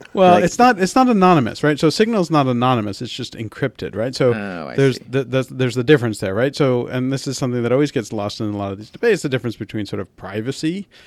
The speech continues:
Speaker 1: which is that other people can't
Speaker 2: Right.
Speaker 1: see it, and anonymity, which is that the person you're talking to doesn't know who you are, right? And so Signal's not for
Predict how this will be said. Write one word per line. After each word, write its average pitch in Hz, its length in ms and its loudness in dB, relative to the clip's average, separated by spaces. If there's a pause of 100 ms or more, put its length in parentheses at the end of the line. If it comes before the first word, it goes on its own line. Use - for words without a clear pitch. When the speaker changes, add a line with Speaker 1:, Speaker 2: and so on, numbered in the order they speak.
(140)
Speaker 1:
which - 180 -10
is 107 140 -6
that 98 160 -6
other 117 240 -2
people 104 260 -8
can't 92 180 -6
Speaker 2:
Right. 87 100 -6
Speaker 1:
see 104 160 -6
it, 104 120 -8
and 107 260 -8
anonymity, 110 640 0
which 107 220 -4
is 107 120 -8
that 101 140 -6
the - 80 -10
person 110 260 -6
you're 101 100 -8
talking 110 340 -10
to - 120 -18
doesn't 101 280 -12
know 98 120 -12
who 101 140 -12
you 101 280 -10
are, - 420 -10
right? 101 240 -10 (400)
And 110 140 -10
so 107 500 -4
Signal's 185 500 0
not 117 420 -4
for 104 640 -6